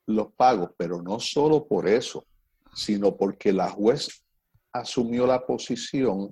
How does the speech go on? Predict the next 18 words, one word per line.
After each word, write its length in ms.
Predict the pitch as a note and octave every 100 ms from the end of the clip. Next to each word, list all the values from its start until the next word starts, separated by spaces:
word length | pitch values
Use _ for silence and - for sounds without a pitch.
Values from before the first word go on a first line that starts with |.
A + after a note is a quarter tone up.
| -
y 100 | G2+
permitió 960 | F2+ F#2+ F2 F2+ F2 - B2+ C3 G#2 - _ _ _ _ -
que 120 | G2
el 120 | F#2+
pago 420 | - G#2 A#2+ C#3
de 120 | C#3+
pensiones 760 | - C3 B2+ - C#3+ D3+ B2 -
se 100 | G2+
entendiera 760 | F#2+ - F2+ E2 G#2+ B2 C#3 C3
como 300 | F#2+ F#2+ F#2+
un, 200 | G#2 - _ -
un 200 | A2+ G#2
gasto 580 | A#2+ B2+ - C3+ - -
operacional 1400 | F#2+ F#2 G2 F#2+ F#2 F2+ F2 - F2 E2 E2+ A2 C3+
del 180 | A2+ F2
gobierno 420 | D#2+ D#2+ E2+ E2+
de 80 | D#2+
Puerto 420 | - D2+ - C2